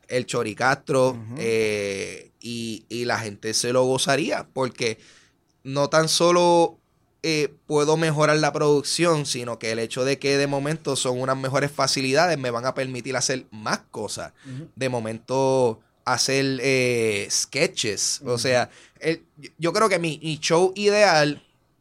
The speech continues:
Speaker 2: Es
Speaker 1: ser
Speaker 2: hacerlo, lo, lo harías más gordo, ¿sabes? Estaría
Speaker 1: Sa-,
Speaker 2: más
Speaker 1: Sacho, estaría peposo.
Speaker 2: Sí.
Speaker 1: La, mi, mi, mi show ideal sería un happy medium entre un late night show a lo Conan O'Brien, Jimmy Fallon y eso,
Speaker 2: Ujú.
Speaker 1: mezclado con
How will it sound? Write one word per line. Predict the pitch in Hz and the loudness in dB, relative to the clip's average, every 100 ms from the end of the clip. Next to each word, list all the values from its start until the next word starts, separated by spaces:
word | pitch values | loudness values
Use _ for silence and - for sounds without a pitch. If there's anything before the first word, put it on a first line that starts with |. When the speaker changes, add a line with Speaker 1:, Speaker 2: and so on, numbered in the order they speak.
| _ 156 | _ -2
Speaker 2:
Es | |
Speaker 1:
ser | 175 | 0
Speaker 2:
hacerlo, | 156 208 202 | 2 2 2
lo, | 175 156 | 0 -2
lo | 160 156 | 0 2
harías | 175 | 4
más | 190 170 143 | 4 2 4
gordo, | 139 120 107 | 2 2 -4
¿sabes? | 98 131 113 | -6 -4 -4
Estaría | - 139 | -4 0
Speaker 1:
Sa-, | 160 | 2
Speaker 2:
más | 147 151 | 2 2
Speaker 1:
Sacho, | 156 127 | 2 0
estaría | - 170 180 185 - | 0 2 4 2 0
peposo. | 151 127 - 147 135 - 107 | -2 -2 0 0 2 -2 -4
Speaker 2:
Sí. | 117 | 0
Speaker 1:
La, | 143 | 2
mi, | 156 156 151 | 2 -2 0
mi, | 160 156 160 | -2 -2 -2
mi | 160 156 151 | -2 -2 -2
show | - 175 175 | 0 2 2
ideal | 214 214 202 147 151 - _ _ _ | 2 4 6 4 0 -6 _ _ _
sería | - - 147 190 190 151 147 - | -4 0 0 0 2 2 2 -2
un | 160 156 165 175 185 190 170 | -2 0 0 -2 -4 -4 -2
happy | 185 196 | -2 0
medium | 196 220 196 165 156 156 - | 0 0 2 0 -2 -6 -6
entre | 143 139 135 131 135 131 127 - | -6 -6 -8 -4 -2 0 -2 -4
un | 135 143 | -2 2
late | 156 151 | 2 2
night | 170 165 | 0 0
show | - 170 170 165 | 2 4 6 6
a | 160 | 4
lo | 156 | 4
Conan | 147 160 165 160 | 2 0 2 2
O'Brien, | 151 156 160 156 151 | 2 4 4 2 0
Jimmy | 156 156 | -2 -2
Fallon | 156 160 160 156 | 2 4 4 0
y | 160 | 0
eso, | 202 196 143 143 | 2 2 2 0
Speaker 2:
Ujú. | 202 - _ _ _ _ _ | -2 -8 _ _ _ _ _
Speaker 1:
mezclado | 156 156 151 - 147 147 156 170 165 | -2 0 -2 -2 2 6 6 6 4
con | 175 175 | 2 2